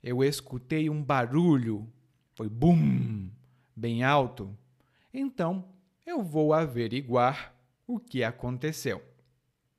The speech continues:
No guia de aprendizagem, você vai encontrar outros exemplos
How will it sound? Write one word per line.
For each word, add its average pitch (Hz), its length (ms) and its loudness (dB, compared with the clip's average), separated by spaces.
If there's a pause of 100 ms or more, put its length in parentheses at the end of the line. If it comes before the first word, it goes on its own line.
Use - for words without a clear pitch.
(1120)
No 165 220 0
guia 226 420 -2
de 185 140 -2
aprendizagem, 127 1120 -2 (440)
você 135 880 -2
vai 135 380 0
encontrar 131 920 -4 (440)
outros 330 480 -2
exemplos 151 880 -4